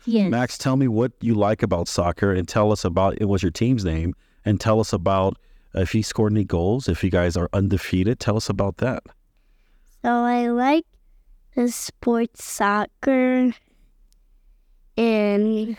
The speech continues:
Speaker 1: um, my team name is the Rangers.
Speaker 2: Rangers, okay.
Speaker 1: And, and, <laughs> and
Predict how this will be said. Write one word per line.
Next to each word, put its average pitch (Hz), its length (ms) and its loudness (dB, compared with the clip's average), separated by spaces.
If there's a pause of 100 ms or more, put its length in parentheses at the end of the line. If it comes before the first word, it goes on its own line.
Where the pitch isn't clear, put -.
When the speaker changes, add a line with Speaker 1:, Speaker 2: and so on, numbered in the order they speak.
Speaker 1:
um, 254 460 4 (1400)
my 233 280 2
team 277 420 0
name 247 400 2
is 233 200 0
the 220 120 0
Rangers. 233 880 2
Speaker 2:
Rangers, 101 580 -2
okay. 110 440 0 (1300)
Speaker 1:
And, 220 240 -12 (600)
and, 233 300 2
<laughs> 294 460 4 (960)
and 175 260 -2